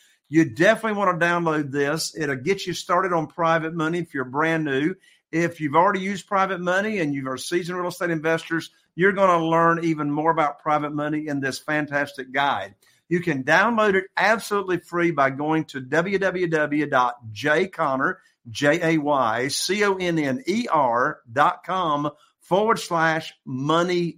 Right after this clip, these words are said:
guide. That's money guide, one word, M O N E Y G U I D E. Jay Conner, J A Y C O N N E R dot com forward slash money guide, and that will get you plugged into the private money. I'm not talking hard money.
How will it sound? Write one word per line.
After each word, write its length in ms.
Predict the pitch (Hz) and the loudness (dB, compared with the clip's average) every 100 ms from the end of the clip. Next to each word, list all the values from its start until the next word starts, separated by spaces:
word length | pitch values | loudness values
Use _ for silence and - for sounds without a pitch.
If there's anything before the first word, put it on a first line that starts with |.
| 110 | -4
guide. 760 | 117 156 139 107 104 120 160 165 _ _ _ | 2 2 2 0 -4 -4 -4 -6 _ _ _
That's 240 | 117 123 - | -10 -8 -6
money 320 | 135 151 165 | -4 0 -2
guide, 540 | 135 139 117 117 123 - | 2 0 0 -4 -6 -8
one 300 | 127 156 160 | -6 -4 -2
word, 460 | 131 120 120 120 - _ - | 0 0 0 -2 -8 _ -4
M 120 | 156 | -2
O 100 | 160 | 0
N 160 | 156 | 0
E 80 | 156 | 0
Y 300 | 139 131 131 | 2 4 2
G 320 | 123 107 135 | 0 -4 -4
U 320 | 151 139 143 - | -4 -2 -2 -2
I 240 | 127 127 | -2 -2
D 380 | 127 117 127 131 | -4 -6 -6 -2
E. 360 | 160 156 104 95 _ _ - | 0 0 0 -10 _ _ -8
Jay 280 | 120 170 220 | 0 0 0
Conner, 360 | 185 156 156 | 0 2 0
J 340 | 143 147 175 185 | 0 -2 -2 -2
A 20 | |
Y 340 | 156 123 120 | 0 0 0
C 320 | 120 - 175 | -6 -6 -2
O 80 | 185 | -2
N 160 | 175 147 | 0 -2
N 140 | 135 | 0
E 100 | 180 | 0
R 180 | 185 143 | 2 2
dot 200 | 160 175 | 2 -2
com 300 | 147 147 139 - _ _ | -2 -2 -2 -8 _ _
forward 200 | 226 - | 0 0
slash 380 | 170 143 135 - | 0 0 -2 -6
money 540 | 127 139 165 190 185 | -6 0 2 2 -2
guide, 720 | 131 117 175 170 123 127 135 151 _ _ | -4 2 4 4 4 2 0 -6 _ _
and 240 | 147 143 135 | -6 -2 2
that 200 | 180 185 | 2 0
will 120 | 143 | -6
get 400 | 123 175 202 - | -4 -6 -6 -8
you 160 | 190 185 | -8 -8
plugged 500 | - 160 180 190 165 | -10 0 2 2 -4
into 220 | 180 165 | -4 -6
the 100 | 160 | -6
private 420 | - 165 160 156 | -4 0 0 -2
money. 320 | 165 170 147 | -2 0 0
I'm 160 | 131 156 | 0 2
not 200 | 180 170 | 0 0
talking 340 | 185 185 175 | -2 -2 -2
hard 400 | 131 131 180 202 | -6 4 4 4
money. 400 | 190 190 190 185 | 2 0 0 -4